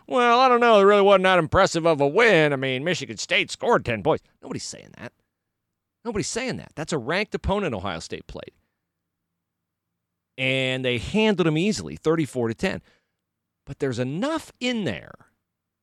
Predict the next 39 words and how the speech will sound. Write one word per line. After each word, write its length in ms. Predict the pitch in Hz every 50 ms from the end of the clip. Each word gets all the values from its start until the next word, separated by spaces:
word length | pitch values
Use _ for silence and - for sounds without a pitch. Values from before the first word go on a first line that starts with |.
| _ _ _ _ _ _ -
that 160 | 147 156 - -
if 240 | 226 277 247 -
you're 160 | 277 277 254 220
Ryan 400 | 202 214 220 220 220 214 202 170
Day, 380 | 165 196 214 220 202 170 151
over 240 | - - 190 185 196
the 80 | 196 170
course 380 | - - - 196 220 202 -
of 60 | 185
the 60 | 170 175
next 240 | 202 208 - -
couple 280 | - - 214 - - 175
of 60 | 165
weeks, 300 | 190 277 277 220 - -
you 60 | 196
can 120 | - 190 170
say, 200 | - 208 196 - -
"Hey, 220 | 175 247 254 - - _ _ _ _ _ _ -
yeah, 120 | - - -
we 100 | - -
can't 300 | - - - - - -
afford 360 | - - - - - - 156
this 400 | - - - - - - - - - _ _ _ -
against 300 | 190 - 247 - - -
Jonathan 400 | - 294 294 302 - - 202 185
Taylor 320 | - 240 - - 127 127
in 80 | 127 127
Wisconsin. 600 | 220 - - - 233 - 95 - - 220 185 - _ _ _ _ _ -
We 80 | 175
can't 300 | - - - 269 320 320
afford 440 | 285 - - - 302 339 359 349 320
this 440 | - 254 180 131 - - - - - _ _ _ _ _ _ _ _ _
against 420 | 170 180 208 247 233 - - - -
K 240 | - 175 220 277
J 260 | 254 - 262 254 247 208
Hamler 380 | 226 226 240 247 233 214 202
in 80 | 202 170
Penn 260 | - 196 208 226 220
State." 460 | - - - 285 330 285 175 - -